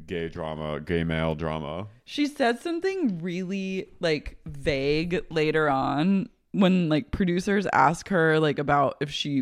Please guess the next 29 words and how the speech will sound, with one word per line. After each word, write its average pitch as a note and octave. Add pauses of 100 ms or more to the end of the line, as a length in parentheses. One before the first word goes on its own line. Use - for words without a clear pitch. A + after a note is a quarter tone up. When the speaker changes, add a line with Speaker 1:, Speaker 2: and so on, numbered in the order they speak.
Speaker 2:
what D3+
she E3+
thinks C3+
about C#3+
Shiva, D3+ (500)
but G3
she G3
is, D#3 (760)
"I've F#3+
had G3+
some A#3+
shitty C3
luck. -
I've D#3+
been F#3
doing D#3+
a E3
lot C#3
of C#3+
healing C#3+
and F3+
I'm G3
just -
trying E2+
to A2+
get -
through D3
some D3+
shit." -